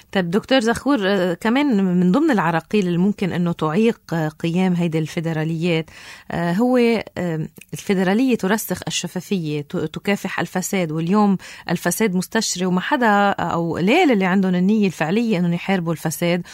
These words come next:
ومعروف مين عم يشتغل لمحاربة الفساد ومين عم بيرسخ الفساد. هيدي مش إحدى العراقيل اللي تعيق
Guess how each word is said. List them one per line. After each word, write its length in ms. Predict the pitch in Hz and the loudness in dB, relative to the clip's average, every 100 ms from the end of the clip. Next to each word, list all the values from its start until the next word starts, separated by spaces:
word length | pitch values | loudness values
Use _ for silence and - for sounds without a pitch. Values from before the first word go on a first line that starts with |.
| - - | -12 0
ومعروف 440 | 226 277 359 - | 4 6 4 2
مين 200 | 247 247 | 0 2
عم 120 | 202 | 2
يشتغل 600 | 196 - 220 190 170 160 | 0 -2 -2 -2 -2 -2
لمحاربة 400 | 180 185 214 196 | -2 0 -2 -2
الفساد 420 | - - 190 233 208 | -4 -8 -2 0 2
ومين 180 | 220 | 2
عم 140 | 202 185 | 2 0
بيرسخ 420 | 185 220 185 165 | 0 -2 -4 -6
الفساد. 460 | 160 165 - 160 147 - - | -6 -6 -4 -6 -6 -14 -8
هيدي 260 | 220 233 220 | -2 0 2
مش 340 | 214 208 - - | 2 0 -4 -6
إحدى 240 | - 190 | -6 -2
العراقيل 680 | 175 151 180 - 208 269 320 | -2 0 -2 -2 -2 0 -2
اللي 480 | 214 185 180 175 165 | -2 -2 -2 -4 -6
تعيق 480 | - 165 196 - | -4 -2 -2 -4